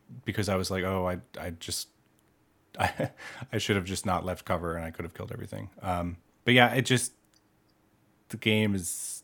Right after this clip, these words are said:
um, I don't know. It, I wrote about this when it, I guess it was shortly after it came out, but just, like, this fucking formula is worn so thin in all of the ways, just, like, down to, like, down to the, the whole, like, villain on the box, and, like, we got this,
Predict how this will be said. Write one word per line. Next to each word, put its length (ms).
um, 380
I 100
don't 100
know. 60
It, 100
I 120
wrote 180
about 180
this 220
when 160
it, 100
I 500
guess 160
it 40
was 100
shortly 380
after 220
it 60
came 240
out, 340
but 80
just, 180
like, 240
this 160
fucking 320
formula 480
is 140
worn 260
so 220
thin 580
in 200
all 360
of 100
the 100
ways, 340
just, 200
like, 180
down 240
to, 200
like, 260
down 260
to 140
the, 240
the 160
whole, 180
like, 180
villain 400
on 120
the 60
box, 500
and, 120
like, 160
we 80
got 220
this, 180